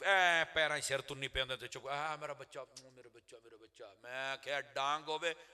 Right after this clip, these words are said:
ਬੱਚੇ ਦੇ ਸਿਰ, ਬਾਅਦ ਦੇ ਸੱਟਾ ਪਿਓ ਨੂੰ ਪਹਿਲੋਂ ਦੋ ਚਾਰ ਜੜਾਂ। कुछ खुदा दा खौफ कर, बड़ा तू बच्चा आ गया है। शेरां दे शिकार गिद्दड़ पे खांदे न, वड्डियां दी औलादां गईयां विगड़।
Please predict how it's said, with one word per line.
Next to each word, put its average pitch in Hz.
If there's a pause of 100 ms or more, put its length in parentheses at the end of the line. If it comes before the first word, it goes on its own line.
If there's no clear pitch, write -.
(120)
ਬੱਚੇ 190
ਦੇ 214
ਸਿਰ, 170
ਬਾਅਦ 165
ਦੇ 196
ਸੱਟਾ 170
ਪਿਓ 254
ਨੂੰ 240
ਪਹਿਲੋਂ 175
ਦੋ 143
ਚਾਰ 123 (120)
ਜੜਾਂ। 104 (540)
कुछ 151
खुदा 127
दा 123
खौफ 120
कर, 117
बड़ा 110
तू 117
बच्चा 113
आ 104
गया 101
है। 95 (1300)
शेरां 139
दे 127
शिकार 123 (140)
गिद्दड़ 143
पे 120
खांदे 113
न, 107
वड्डियां 151
दी 131
औलादां 127
गईयां 120
विगड़। 160